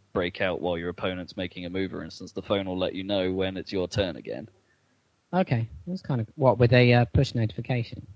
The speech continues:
Speaker 2: saying,
Speaker 1: Yeah,
Speaker 2: "Hello, it's your
Speaker 1: basically.
Speaker 2: turn." Hmm, that's kinda
Speaker 1: Except
Speaker 2: cool.
Speaker 1: it does support proper multitasking, so you don't have to wait for it to start up again. So it's
Speaker 2: I wonder if this kind of thing will be kind of solved by this, what's it called? Game Center? Like the Xbox Live Arcade of iPhones,
Speaker 1: Yeah.
Speaker 2: which is coming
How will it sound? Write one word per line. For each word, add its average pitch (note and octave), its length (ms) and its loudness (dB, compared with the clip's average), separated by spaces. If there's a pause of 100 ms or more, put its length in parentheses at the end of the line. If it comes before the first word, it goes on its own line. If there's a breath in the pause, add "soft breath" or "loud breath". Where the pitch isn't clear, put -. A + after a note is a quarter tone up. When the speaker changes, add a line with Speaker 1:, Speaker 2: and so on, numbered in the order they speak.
(160)
Speaker 2:
saying, G2 200 -4
Speaker 1:
Yeah, G#2 180 -2
Speaker 2:
"Hello, A2 100 0
it's G#2 100 0
your - 0 -
Speaker 1:
basically. G2+ 400 -2
Speaker 2:
turn." F#2+ 120 -6 (680)
Hmm, G3+ 220 -2 (220)
that's B3+ 140 -10
kinda - 120 -4
Speaker 1:
Except B2 180 6
Speaker 2:
cool. A#2+ 60 0
Speaker 1:
it A#2+ 60 -2
does B2+ 160 6
support A#2+ 340 2
proper G2 200 0
multitasking, F#2 760 -6
so - 100 -6
you F#2 120 -4
don't F#2+ 160 -4
have F#2 120 -12
to G#2 60 -12
wait F2+ 220 -4
for - 120 -10
it - 60 -18
to - 80 -16
start F#2+ 340 -8
up - 140 -6
again. - 280 -12 (180)
So - 160 -12
it's - 280 -16 (600)
Speaker 2:
I F3 40 2
wonder C4+ 260 4
if B3 100 2
this G#3 160 4
kind F3+ 380 4
of C#3+ 160 0 (200)
thing A#2+ 460 2
will A#2 140 0
be A2+ 180 0
kind A#2 220 0
of A2+ 80 2
solved A#2 340 0
by A2 140 2
this, G#2 320 -4 (320)
what's E3 160 -4
it F#3+ 60 -4
called? G#3 260 0
Game D3 200 4
Center? F3 380 -4
Like A#2+ 160 -2
the B2+ 80 -4
Xbox B2 380 -6
Live A#2+ 180 2
Arcade A2 380 -2
of G#2+ 100 0
iPhones, A2 240 -2
Speaker 1:
Yeah. D#3 380 0
Speaker 2:
which - 120 -4
is A2 120 -4
coming A2 260 0